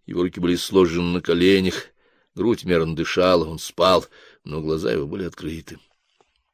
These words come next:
Впрочем, глаза были открыты, но зрачки-то закатились внутрь черепной коробки. Голова Филина напоминала античную скульптуру. За шторкой тем временем мирно завтракала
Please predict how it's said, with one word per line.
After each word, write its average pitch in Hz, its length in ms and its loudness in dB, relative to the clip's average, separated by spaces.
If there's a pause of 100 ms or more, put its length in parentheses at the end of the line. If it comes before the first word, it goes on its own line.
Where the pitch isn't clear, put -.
(180)
Впрочем, 82 320 -8
глаза 85 280 2
были 85 140 0
открыты, 92 580 4
но 82 100 -2
зрачки-то 90 680 -2
закатились 80 560 -8
внутрь 80 400 -6
черепной - 500 -10
коробки. - 640 -4 (680)
Голова 78 340 -2
Филина 78 400 -10
напоминала 78 500 -8
античную - 580 -8
скульптуру. - 640 -10 (1800)
За 135 300 6
шторкой 214 600 2
тем 117 260 0
временем 123 360 2
мирно 113 400 2
завтракала 160 800 0